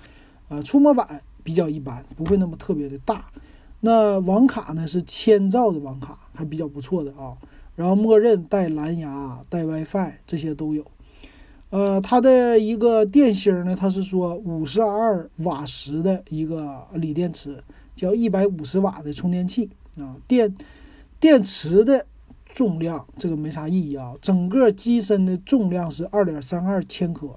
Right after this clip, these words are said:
就是五斤这么一个重量，带上你的充电器的话，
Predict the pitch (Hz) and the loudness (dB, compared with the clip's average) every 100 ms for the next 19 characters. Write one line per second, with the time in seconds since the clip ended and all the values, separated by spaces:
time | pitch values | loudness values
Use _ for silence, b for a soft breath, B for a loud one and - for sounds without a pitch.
0 | - - 156 147 143 139 160 156 147 208 | -18 -10 -8 -6 -8 -8 -6 -4 0 -2
1 | 214 _ - 175 147 143 156 185 165 190 | -2 _ -10 -8 -6 -8 -6 -4 -4 -6
2 | - b b b 185 180 151 143 143 147 | -8 b b b -4 -2 -4 -6 -8 -10
3 | 135 131 156 151 151 170 127 120 | -10 -8 -8 -8 -6 -6 -6 -16